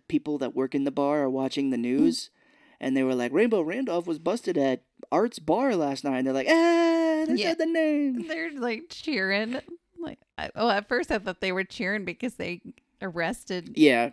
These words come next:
Speaker 2: Rainbow Randolph. Like, finally, but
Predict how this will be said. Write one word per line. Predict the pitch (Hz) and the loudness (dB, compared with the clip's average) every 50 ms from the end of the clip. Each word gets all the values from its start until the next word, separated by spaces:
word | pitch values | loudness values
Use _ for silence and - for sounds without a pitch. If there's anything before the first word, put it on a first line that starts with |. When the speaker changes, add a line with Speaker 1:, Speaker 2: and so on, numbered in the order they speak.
| - - | -4 -8
Speaker 2:
Rainbow | 185 180 185 190 185 185 180 180 170 | -8 -6 -6 -6 -6 -6 -6 -6 -6
Randolph. | 165 170 185 214 262 269 196 156 - 156 170 170 - | -6 -6 -6 -4 -2 -2 -2 -2 -4 -6 -8 -8 -8
Like, | 165 156 156 160 156 - - - | -8 -8 -8 -8 -10 -14 -18 -16
finally, | - - 185 196 240 311 294 240 208 190 175 175 175 165 165 175 | -14 -12 -10 -8 -6 -4 -4 -4 -4 -4 -4 -6 -6 -6 -8 -10
but | 170 - 170 165 165 - | -8 -8 -8 -8 -8 -10